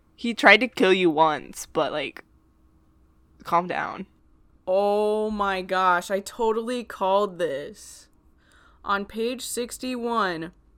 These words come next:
Speaker 2: Mister Weasley says, "Black's not going to be caught by a thirteen-year-old wizard." And my,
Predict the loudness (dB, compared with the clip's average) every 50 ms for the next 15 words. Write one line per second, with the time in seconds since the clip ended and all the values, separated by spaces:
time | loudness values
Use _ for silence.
0 | -20 -20 -20 -14 -8 -8 -6 -6 -6 -4 -2 -2 -2 0 -2 -4 -4 -4 -4 -4
1 | -6 -6 -6 -6 -4 -2 0 2 2 2 0 0 -4 -10 -18 _ -20 _ _ _
2 | _ -6 -2 2 4 4 4 2 0 -6 -2 2 2 2 2 2 -2 -2 -2 -2
3 | -2 -4 -4 -4 -6 -8 -8 -4 2 4 4 4 4 0 -2 -2 -2 -2 -2 -4
4 | -4 -4 -4 -4 -4 -4 -6 -8 -6 -6 -4 -4 -4 -2 -2 0 0 0 -2 -2
5 | -2 -2 -2 -2 -2 -2 -2 -2 0 -2 -2 -4 -6 -10 -18 -20 -20 _ -20 _
6 | _ -4 -2 -2 -2 2 4 4 6 6 6 6 4 4